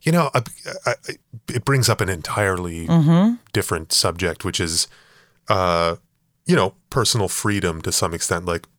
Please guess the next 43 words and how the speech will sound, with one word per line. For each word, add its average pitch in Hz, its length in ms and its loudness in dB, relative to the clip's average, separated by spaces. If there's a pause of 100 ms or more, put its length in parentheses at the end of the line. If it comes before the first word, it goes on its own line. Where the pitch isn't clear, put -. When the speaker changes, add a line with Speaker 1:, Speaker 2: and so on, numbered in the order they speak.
(580)
Speaker 1:
excuse 95 340 -4
me, 95 60 -8
I'm 87 100 -10
burping 92 260 -8
from - 200 -10
the 165 100 -2 (240)
Speaker 2:
<laughs> - 240 -18
Speaker 1:
daytime 113 420 -2
beers. 110 320 0 (580)
Uh, 123 340 2 (200)
um, 110 360 2 (1500)
you 185 80 4
know, 185 120 4
it 139 60 2
brings 139 220 2
up 123 80 0
that 113 160 0
subject 98 340 0
of 92 160 -2
how 90 220 0
much 90 260 0
people 92 300 -2
should 90 240 -2
be 87 100 -2
allowed 78 280 -2
to 80 60 -4
do 80 160 -6
whatever 80 240 -4
they 80 120 -4
want. 80 320 -4
Do, 180 80 2
Speaker 2:
Mm-hmm. 160 80 4
Speaker 1:
should 135 260 2
you 90 80 -2
be 87 120 -2
allowed 87 260 0
to 92 60 -2
ride 90 160 0
a - 20 -4
motorcycle 92 420 -2
without 92 200 -2
a 87 40 -2
helmet? 98 320 -2